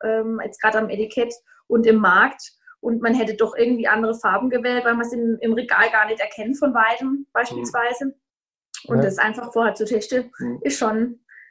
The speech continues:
Speaker 1: sehr, sehr gut.
Speaker 3: Was, was ich auch richtig cool finden würde, so als, als Test, als Studie mal, zu schauen, ähm, man hat ein und denselben Wein,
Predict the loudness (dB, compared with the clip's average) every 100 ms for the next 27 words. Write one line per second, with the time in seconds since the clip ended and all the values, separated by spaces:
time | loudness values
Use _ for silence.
0 | _ 0 2 2 0 -2 -6 -8 -12 _
1 | _ _ -6 -2 0 0 4 4 4 0
2 | -2 -2 2 2 4 2 2 0 4 6
3 | 6 6 2 -2 2 2 2 -2 -4 -4
4 | -4 0 0 0 -10 -6 -6 -6 -4 -2
5 | 0 0 2 2 2 0 -6 -20 _ -12
6 | -6 -4 2 6 6 6 4 -2 -16 -20
7 | -4 4 4 4 2 2 4 4 0 2
8 | 4 4 4 2 2 4 4 4 2 2
9 | 4 0 -2